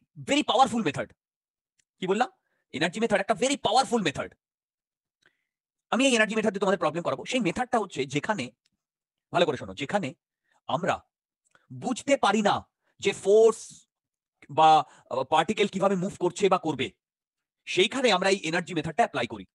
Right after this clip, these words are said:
এনার্জি মেথডটা একটা shortcut method, Shortcut বলবো না, আহ, তুমি বলতে পারো shortcut method। যে shortcut মেথডে আমরা জেনে নিই যে এসএইচএম এর time period বা এসএইচএম proof, এগুলো আমরা করি।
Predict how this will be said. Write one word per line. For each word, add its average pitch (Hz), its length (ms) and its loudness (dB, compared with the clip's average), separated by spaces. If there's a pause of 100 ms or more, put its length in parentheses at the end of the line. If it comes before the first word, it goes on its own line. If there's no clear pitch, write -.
(760)
এনার্জি 175 260 -2
মেথডটা 202 300 0
একটা 226 160 0
shortcut 196 480 -2
method, 123 260 -10 (240)
Shortcut 254 380 0
বলবো 190 220 0
না, - 100 -2 (420)
আহ, 247 180 -4
তুমি 285 180 -6
বলতে 208 160 4
পারো 196 120 4
shortcut 165 320 0
method। 113 260 -10 (280)
যে 226 120 0
shortcut 247 520 2
মেথডে 196 400 0
আমরা 170 260 0
জেনে 156 360 0
নিই 156 180 -6 (380)
যে 165 360 0 (640)
এসএইচএম 208 440 2
এর 247 160 0
time 165 240 2
period 170 440 0
বা 147 280 4
এসএইচএম 170 400 -4
proof, 165 400 -4 (260)
এগুলো 233 240 2
আমরা 160 160 2
করি। 104 200 -12